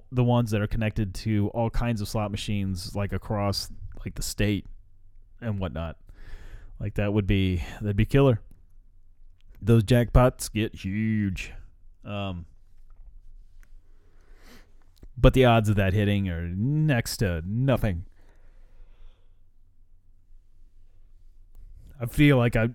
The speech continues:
I might have a better shot <laughs> winning the Powerball. But I keep doing that. It's like a two dollar ticket. I got it for tonight. Anyway,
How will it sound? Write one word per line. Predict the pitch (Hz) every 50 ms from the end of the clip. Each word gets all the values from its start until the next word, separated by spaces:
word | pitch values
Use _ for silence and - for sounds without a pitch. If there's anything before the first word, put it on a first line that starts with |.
| -
I | 143 131
might | 135 131 135 123
have | 127 127
a | 117 104
better | 117 110 110 104
shot | - 135 113 98 98 110 -
<laughs> | - 139 143 165 160 160 147 151 147 - - - - - - - - - - - - - - - - - - _ -
winning | 143 139 127
the | 113 107
Powerball. | - 104 98 90 87 - - - - - - - - - - -
But | - 143
I | 185
keep | 208 - 233 196
doing | 185 175 135 110
that. | 82 76 78
It's | 85 98 -
like | - 90 87
a | -
two | - - 123
dollar | 113 101 98 104 104
ticket. | - - - - - - - - - - - - - - - - - - - - - - - - - - - - - - - - - - - - - - -
I | -
got | 107 104
it | 98
for | - -
tonight. | - 110 107 92 64 - - - - - -
Anyway, | - 147 180 180 147 101 87 85 73 -